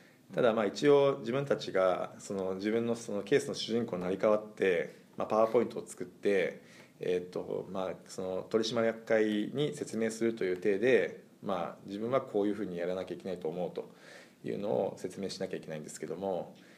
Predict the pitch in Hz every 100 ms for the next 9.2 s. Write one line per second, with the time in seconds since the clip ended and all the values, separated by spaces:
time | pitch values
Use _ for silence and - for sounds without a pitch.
0 | - - 117 113 170 - 101 98 - 107
1 | 92 87 - - 101 - - 82 - 101
2 | 82 - - - - - - 107 131 131
3 | 127 117 110 - 123 - 95 98 104 92
4 | 85 92 90 76 - 113 113 95 95 98
5 | 98 101 101 - 90 73 - - - -
6 | 98 107 123 - 82 - 90 101 98 -
7 | 87 85 92 95 76 - - - - -
8 | - 101 98 101 - 110 98 98 98 101
9 | 82